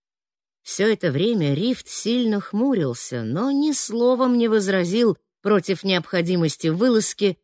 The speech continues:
к подводному порталу. Глаза Нерома хищно светились.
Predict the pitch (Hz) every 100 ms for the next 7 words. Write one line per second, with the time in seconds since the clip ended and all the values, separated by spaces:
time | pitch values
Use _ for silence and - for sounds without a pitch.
0 | _ _ - 156 139 143 156 131 135 135
1 | 131 127 120 101 98 113 113 _ _ _
2 | _ _ _ _ - 120 127 135 127 147
3 | 147 139 156 170 165 - - 139 - -
4 | 131 135 - 123 113 101 90 - -